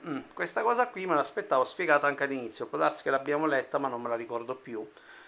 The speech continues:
Come noterete, di fianco alla casella quattro, sei e otto, le, le direzioni che è possibile prendere sono due, verso la casella successiva oppure verso quella della fine. Questo serve chiaramente, ho capito, per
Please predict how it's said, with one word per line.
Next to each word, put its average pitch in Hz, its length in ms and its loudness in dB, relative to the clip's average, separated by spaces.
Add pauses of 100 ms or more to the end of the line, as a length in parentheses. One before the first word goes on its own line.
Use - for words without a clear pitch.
(240)
Come 226 240 6
noterete, 175 560 6
di 143 80 -4
fianco 170 320 4
alla 143 80 8
casella 139 380 2
quattro, 143 460 6
sei 175 180 -2
e 202 40 2
otto, 180 280 4
le, 175 120 0 (200)
le 165 160 -2
direzioni 156 560 2
che 127 80 -4
è - 20 -6
possibile 151 540 -4
prendere 170 360 4
sono 139 220 -2
due, 117 300 -6
verso 156 320 0
la 143 100 4
casella 143 380 0
successiva 139 560 -6
oppure 147 260 0
verso 135 300 -2
quella 120 160 -2
della 127 180 2
fine. 120 600 -10 (920)
Questo 165 300 4
serve 156 320 6
chiaramente, 151 580 4
ho 147 80 0
capito, 143 480 -2
per 139 120 6